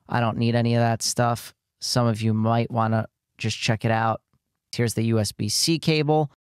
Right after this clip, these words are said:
And that is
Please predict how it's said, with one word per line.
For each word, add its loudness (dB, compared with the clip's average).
And 0
that -2
is 0